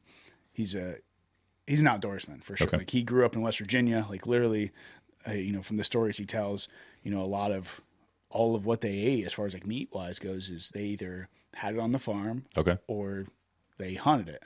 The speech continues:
Speaker 2: You eat what you kill.
Speaker 1: Yeah,
Speaker 2: Yeah,
Speaker 1: and
Speaker 2: okay.
Speaker 1: that was what they would spend their days. Him and his brothers would spend their days running through the woods with bows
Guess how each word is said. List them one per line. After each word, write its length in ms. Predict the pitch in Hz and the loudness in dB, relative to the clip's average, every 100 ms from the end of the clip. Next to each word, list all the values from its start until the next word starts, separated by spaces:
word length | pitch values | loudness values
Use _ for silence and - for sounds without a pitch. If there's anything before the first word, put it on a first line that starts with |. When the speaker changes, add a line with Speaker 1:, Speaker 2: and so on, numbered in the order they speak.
| - | -8
Speaker 2:
You 160 | 76 71 | 0 2
eat 240 | 78 - | 2 2
what 140 | - - | -2 -2
you 60 | |
kill. 220 | 73 85 78 | 0 0 6
Speaker 1:
Yeah, 160 | 139 | 8
Speaker 2:
Yeah, 80 | 82 - | 8 2
Speaker 1:
and 100 | 110 | 0
Speaker 2:
okay. 40 | 113 | 4
Speaker 1:
that 60 | 78 | 4
was 120 | 107 | 2
what 140 | 113 | 0
they 140 | 110 113 | 0 2
would 180 | 117 | 4
spend 280 | - 123 120 | 2 2 4
their 120 | 123 | 4
days. 440 | 120 117 123 127 - - - _ _ - | 4 4 4 4 0 -8 -20 _ _ -10
Him 240 | - 123 | 0 2
and 100 | 117 | 2
his 100 | 104 | -2
brothers 480 | 98 - 117 123 123 | -6 -2 2 4 4
would 100 | 110 | 0
spend 200 | - 120 | -2 0
their 80 | 113 | 0
days 380 | 117 117 110 - - - - - _ | 0 0 -2 -8 -16 -20 -20 -20 _
running 300 | - 117 127 | 0 4 6
through 120 | 127 135 | 6 6
the 80 | 123 | 8
woods 240 | 120 131 | 8 6
with 140 | 117 107 | 4 6
bows 520 | 143 160 113 127 | 8 8 6 0